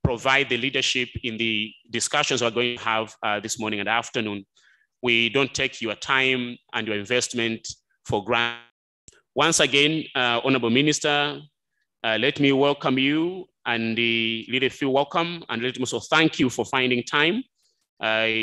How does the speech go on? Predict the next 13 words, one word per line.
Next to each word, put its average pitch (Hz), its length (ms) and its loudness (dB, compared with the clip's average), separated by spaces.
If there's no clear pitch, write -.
amidst, 123 320 -2
you 117 40 -4
know, 120 300 -2
tight 147 220 0
schedules 139 680 0
that 104 240 -2
you 98 100 -6
have. 151 500 2
We 113 240 -4
really 131 160 2
appreciate 131 840 -2
your 110 200 -4
leadership. 147 560 2